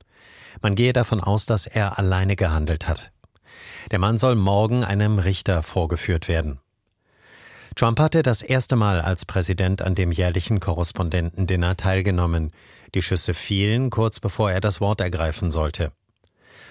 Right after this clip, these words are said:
Auf Trump war im Juli zweitausendvierundzwanzig während des Wahlkampfes für seine zweite Amtszeit ein Attentat verübt worden.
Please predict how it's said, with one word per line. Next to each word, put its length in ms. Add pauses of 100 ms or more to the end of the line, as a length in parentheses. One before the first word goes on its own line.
(160)
Auf 140
Trump 300
war 220
im 180
Juli 380
zweitausendvierundzwanzig 1300
während 300
des 160
Wahlkampfes 640
für 100
seine 280
zweite 440
Amtszeit 600
ein 200
Attentat 560
verübt 440
worden. 360